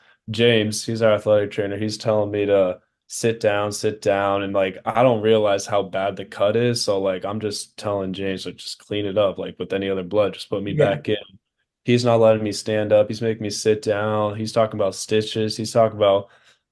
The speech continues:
Speaker 1: I was being an asshole to him, just talking about all this nonsense. And then, um,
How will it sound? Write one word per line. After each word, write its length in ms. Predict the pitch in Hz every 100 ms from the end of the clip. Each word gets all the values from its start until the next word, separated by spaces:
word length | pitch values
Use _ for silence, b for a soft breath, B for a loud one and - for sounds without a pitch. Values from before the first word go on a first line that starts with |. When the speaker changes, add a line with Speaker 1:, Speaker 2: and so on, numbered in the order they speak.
| _
Speaker 1:
I 60 | 113
was 100 | 131
being 180 | 135 107
an 80 | 85
asshole 500 | 98 107 - 98 92
to 80 |
him, 80 | 98
just 160 | 104 -
talking 140 | 110
about 100 | 110
all 120 | 104 107
this 180 | 95
nonsense. 880 | 95 95 98 110 - 98 95 101 -
And 160 | 98 98
then, 240 | 107 101
um, 300 | 104 101 95